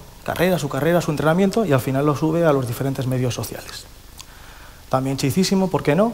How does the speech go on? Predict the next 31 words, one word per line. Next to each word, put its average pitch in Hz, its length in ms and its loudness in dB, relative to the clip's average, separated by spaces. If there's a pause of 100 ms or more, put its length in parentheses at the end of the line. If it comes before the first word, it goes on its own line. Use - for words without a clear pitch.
Que 135 80 -6
es 120 60 -8
una 135 140 -2
red 131 100 0
social 147 380 0
en 135 80 -2
donde 135 200 0
las 123 100 -2
chicas 139 320 0
por 135 140 0
la 131 60 4
mañana 131 340 2
se 135 100 -2
hacen 127 160 -2
una 139 160 0
foto 185 380 2 (260)
y 143 80 -2
la 131 100 0
comparten 139 460 -2
con 143 140 2
el 131 120 2
resto 147 440 2
de 131 100 4
las 120 160 -2
usuarias, 143 600 2 (220)
amigas 170 520 2 (440)
o 156 180 4
gente 175 420 0 (120)
que 143 160 2
es 131 60 -2
seguida. 127 460 -2